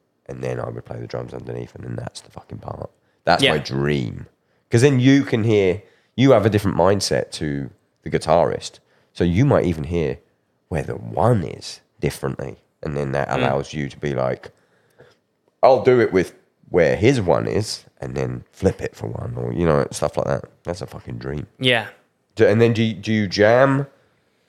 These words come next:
Speaker 1: Do you
Speaker 2: So
Speaker 1: chi-
Speaker 2: it, that's one way is he, Tosin comes with something. There's also ones where we, we, we've written where it's all drum patterns.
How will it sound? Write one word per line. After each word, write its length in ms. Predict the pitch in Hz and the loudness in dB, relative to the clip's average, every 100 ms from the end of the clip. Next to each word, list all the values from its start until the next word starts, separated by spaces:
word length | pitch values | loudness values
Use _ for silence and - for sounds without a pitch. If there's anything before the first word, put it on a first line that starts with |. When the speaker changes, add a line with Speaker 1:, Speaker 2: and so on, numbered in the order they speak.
| _ _ _ _ _ _ | _ _ _ _ _ _
Speaker 1:
Do 80 | 104 | -2
you 240 | 95 90 - | 0 -2 0
Speaker 2:
So 260 | - 190 | 4 4
Speaker 1:
chi- 80 | 165 | 6
Speaker 2:
it, 200 | 185 165 | 2 4
that's 240 | 143 196 - | 2 2 0
one 320 | 147 170 147 | 2 4 4
way 200 | 123 107 | 2 2
is 300 | 110 110 - _ | -2 -4 -6 _
he, 440 | _ - - 160 - _ _ | _ -14 -6 -6 -8 _ _
Tosin 420 | - 147 131 117 | 2 4 2 -2
comes 280 | 110 113 110 | -2 -4 -4
with 100 | 107 | -4
something. 480 | - 107 - 104 90 - | -2 -4 -6 -10 -6 -2
There's 160 | 127 | 4
also 320 | 160 160 156 | 4 4 2
ones 260 | 127 127 120 | 2 0 2
where 380 | 123 117 110 113 _ | 2 2 0 -8 _
we, 180 | 113 120 | -10 -8
we, 180 | 123 123 | -4 -2
we've 300 | 120 113 113 | 0 0 2
written 440 | 117 117 113 110 | 0 2 -2 -2
where 140 | 113 113 | 2 0
it's 300 | 107 - - - _ _ _ _ _ _ _ _ _ _ | 0 -4 -6 -14 _ _ _ _ _ _ _ _ _ _
all 220 | 139 131 | 2 4
drum 380 | 120 123 127 120 | 2 2 2 2
patterns. 720 | 113 110 104 95 92 - - | 0 -2 -2 -6 -4 -4 -4